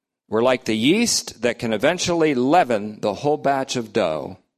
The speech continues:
First Corinthians five six, Galatians five nine. And so Paul intends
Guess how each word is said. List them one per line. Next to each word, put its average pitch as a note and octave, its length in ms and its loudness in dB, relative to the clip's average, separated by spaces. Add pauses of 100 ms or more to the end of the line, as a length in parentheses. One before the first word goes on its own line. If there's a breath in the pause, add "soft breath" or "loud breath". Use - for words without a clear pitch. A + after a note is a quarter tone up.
(420)
First C#3 300 -2
Corinthians A2+ 500 -4
five B2 280 0
six, - 400 -6
Galatians A2 500 -4
five A#2 300 -4
nine. F2 380 -6 (640)
And G2+ 160 -6
so B2+ 200 0
Paul E3 400 0
intends B2+ 1200 -6